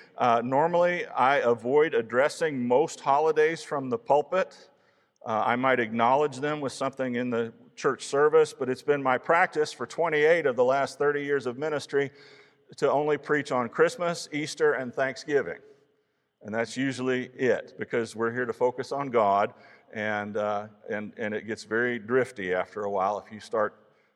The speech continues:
bringing up everything that the culture brings up. Uh, this year, I deviated a little bit from that practice. I addressed motherhood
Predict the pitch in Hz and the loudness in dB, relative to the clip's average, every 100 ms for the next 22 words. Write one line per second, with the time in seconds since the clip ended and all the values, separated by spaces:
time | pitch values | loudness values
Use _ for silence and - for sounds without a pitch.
0 | - 107 110 107 107 107 110 107 107 104 | -8 -6 -4 -4 -2 0 -2 -4 -8 -12
1 | - - 113 - 92 92 92 85 95 127 | -8 -4 -2 -4 -6 -4 -4 -2 0 0
2 | - _ - - - 123 113 101 - 135 | -2 _ -20 -20 -6 0 2 2 0 -2
3 | 160 175 165 143 127 110 110 175 180 147 | 0 2 4 6 4 2 -6 -6 -4 -2
4 | 135 135 127 123 143 180 143 117 - 110 | 0 0 2 2 4 4 4 2 0 -4
5 | 107 101 - 120 117 117 160 156 123 120 | -2 -4 2 4 4 2 -2 -2 0 0
6 | 113 123 127 120 - 127 139 151 120 127 | 0 2 2 0 -8 -2 2 2 2 0
7 | 143 190 | 0 0